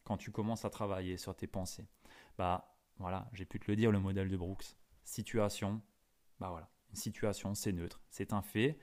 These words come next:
Et la seule chose qui va y différer, c'est la, la, le regard, le regard que tu vas porter sur cette situation et la pensée qui va y être associée.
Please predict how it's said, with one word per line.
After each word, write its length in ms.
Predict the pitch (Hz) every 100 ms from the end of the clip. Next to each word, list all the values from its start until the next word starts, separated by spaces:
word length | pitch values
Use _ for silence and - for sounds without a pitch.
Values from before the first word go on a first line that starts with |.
| - - - -
Et 320 | 104 104 - 110
la 120 | 104
seule 220 | - 113
chose 240 | 110 113
qui 100 | -
va 120 | 104 104
y 40 |
différer, 460 | 101 - 107 107 127
c'est 160 | -
la, 160 | 104 98 -
la, 260 | 104 95 95
le 160 | 98
regard, 420 | 95 104 95 101 -
le 100 | 104
regard 400 | 95 101 98 107
que 80 | 113
tu 140 | -
vas 120 | 98
porter 380 | 90 95 - 101
sur 160 | 98 98
cette 160 | 101 -
situation 540 | - 110 92 - 127
et 80 | 110
la 120 | 95
pensée 340 | - 98 -
qui 120 | 107 104
va 120 | 98
y 60 |
être 180 | 95 -
associée. 400 | 92 - - -